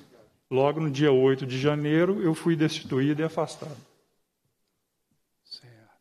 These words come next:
Speaker 2: certo. É... Quando a superintendência, quando a superintendência supri-, de, de, de, superintendência de suprimentos foi criada, o senhor sabe me dizer? E quem era o superintendente à época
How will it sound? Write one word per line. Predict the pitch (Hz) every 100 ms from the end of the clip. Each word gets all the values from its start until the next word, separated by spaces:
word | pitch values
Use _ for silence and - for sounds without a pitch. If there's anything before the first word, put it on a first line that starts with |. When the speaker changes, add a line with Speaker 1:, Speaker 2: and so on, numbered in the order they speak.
| _
Speaker 2:
certo. | - - 123 - _ _ _ _ _ _ _ _ _ _ _ -
É... | 143 123 120 117 113 113 113 117 - _ _ _ _ _ _ _ _ _ _ _ _ _ _ _ _ _ _ _ -
Quando | 196 226 214
a | 202
superintendência, | 170 - 170 180 156 139 110 120 135 135 - 135 135 135 - - _ _ _ _ _
quando | 160 165
a |
superintendência | 165 170 156 135 143
supri-, | 151 139 131
de, | 139 - 143
de, | 143 135 139
de, | 139 139
superintendência | 123 - - - - 151 127 139 165 156
de |
suprimentos | 139 - 190 185 131 131 120 - - - - _ _ _ _
foi | - 139
criada, | 131 123 113 110 110
o |
senhor | 131
sabe | - 131
me | 127
dizer? | 117 135 185 - - - - - -
E | 165
quem | 214 202 147
era | 175 190
o | 170
superintendente | - 143 139 127 123 120 120 151
à | 131
época | 139 156 180 - 185